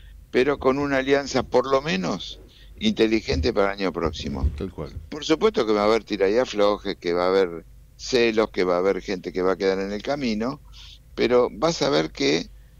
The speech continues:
Speaker 1: va a haber, este, una alianza. Y lo más importante de todo esto es ver cómo se conecta el radicalismo.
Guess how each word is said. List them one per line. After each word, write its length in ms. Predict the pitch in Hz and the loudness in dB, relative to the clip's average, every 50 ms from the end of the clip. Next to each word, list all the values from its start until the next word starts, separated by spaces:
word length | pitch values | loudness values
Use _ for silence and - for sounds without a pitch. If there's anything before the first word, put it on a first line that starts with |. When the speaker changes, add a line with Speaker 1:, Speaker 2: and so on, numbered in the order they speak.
| - - - | -20 -20 -18
Speaker 1:
va 200 | - - 98 117 | -8 -2 0 0
a 40 | 123 | 2
haber, 380 | 120 127 143 151 156 120 - - - | 2 0 0 -2 -2 -6 -10 -10 -6
este, 560 | - 92 107 104 - - 107 104 104 95 - - | -2 0 0 0 0 0 2 2 2 2 0 -2
una 240 | - 117 113 113 104 | -2 -2 0 2 0
alianza. 600 | 98 92 85 78 73 73 - - 82 67 62 - - - - - - - - - - - - | 2 0 0 -2 -2 -4 -8 -10 -10 -12 -12 -14 -18 -20 -20 -20 -20 -20 -20 -20 -12 -6 -2
Y 140 | 139 135 | -2 0
lo 180 | 131 139 135 131 | 2 2 2 2
más 320 | 139 160 202 226 220 - | 0 -2 -2 -2 -2 -2
importante 500 | 233 202 - 127 123 127 160 156 151 139 | -4 -4 -2 -2 -2 0 -2 -2 -2 -2
de 80 | 139 127 | -2 -2
todo 240 | - 139 135 139 135 | 0 0 0 2 0
esto 300 | 131 123 - - 117 113 | 0 -2 -2 0 2 2
es 100 | 113 104 | 2 2
ver 320 | 120 117 120 123 127 120 - - - - - - - - - | 2 2 2 0 -2 -6 -14 -18 -20 -20 -20 -20 -20 -16 -8
cómo 320 | - - - - 175 160 143 | -4 -2 -2 -2 -2 -6 -6
se 160 | - 123 - | -6 -8 -4
conecta 460 | - 98 101 113 123 127 - - 120 | 0 0 0 0 0 -4 -4 -4 -4
el 60 | 101 | -4
radicalismo. 840 | - 87 85 80 78 - - 104 139 147 110 - 71 67 - - - | -2 -2 -2 -2 -2 -2 -4 -4 -2 -2 -4 -6 -8 -12 -18 -18 -18